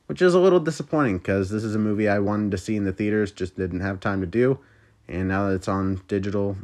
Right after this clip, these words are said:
I was like, "Hey, might as well watch this and review it." And, uh, I was, was definitely let down. But, um, pretty good cast there. They just didn't really get a lot to do to feel, I feel like. Um,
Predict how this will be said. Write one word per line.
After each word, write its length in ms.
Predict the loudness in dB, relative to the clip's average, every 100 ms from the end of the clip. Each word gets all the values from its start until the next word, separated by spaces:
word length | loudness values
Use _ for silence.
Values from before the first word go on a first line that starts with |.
| -8
I 80 | -6
was 160 | -4
like, 120 | -2
"Hey, 220 | -2 -4 -6 _ -14
might 180 | -6 -4
as 100 | -2
well 120 | 0
watch 320 | 0 -2 -4
this 200 | -8 -6
and 100 | -4
review 260 | -2 2 2
it." 200 | 2 -2 -20 -20 _ _ _
And, 340 | -8 -4 -2 -2
uh, 180 | 0 0
I 40 |
was, 320 | -2 -8 -12 -18 -20 -20 -20 -20 -20 -20 -20 -20 -16
was 100 | -2
definitely 380 | 0 0 0
let 220 | 2 0 0
down. 380 | -2 -2 -8 -14 _
But, 240 | -4 -2 0
um, 400 | 0 0 -2 -6 _ -20 -20 -4
pretty 200 | 0 2
good 200 | 2 2
cast 400 | 4 4 2 0
there. 420 | 2 4 2 -4 _ -8
They 140 | -4
just 200 | -4 -4
didn't 220 | -2 -2
really 200 | -2 -4
get 180 | -2 -2
a 80 | 0
lot 280 | -2 -4 -6
to 80 | -8
do 340 | -4 -4 -6 -12 -16
to 80 | -12
feel, 320 | -8 -8 -10 _ -16 -8
I 140 | -4 -4
feel 220 | -4 -4
like. 300 | -4 -6 -12 _ _ _ _ _ _ _ -10
Um, 420 | -6 -4 -4 -8